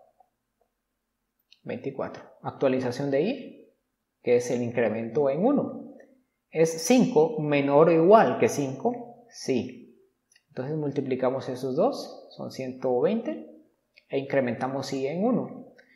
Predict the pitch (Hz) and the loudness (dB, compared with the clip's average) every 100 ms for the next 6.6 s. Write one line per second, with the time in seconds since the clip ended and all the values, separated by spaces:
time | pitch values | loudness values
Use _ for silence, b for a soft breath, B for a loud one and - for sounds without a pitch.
0 | b b _ _ _ _ _ - 117 123 | b b _ _ _ _ _ -2 0 0
1 | 131 147 151 - 131 123 123 139 127 196 | 0 0 0 0 2 2 4 2 2 -2
2 | 240 214 151 127 - 123 131 127 139 123 | 0 0 0 -2 -2 -2 -2 -4 -4 -4
3 | 139 175 269 - - 135 127 135 127 135 | 2 2 2 -4 -6 -12 -6 -6 -4 -6
4 | 131 135 139 135 131 143 175 135 - 117 | -4 -2 -2 -4 -4 -4 -2 -4 -4 -4
5 | 117 104 - 104 107 B B B - 143 | -4 -4 -6 -10 -10 B B B -8 -4
6 | 147 143 - - - _ | -2 -4 -10 -14 -20 _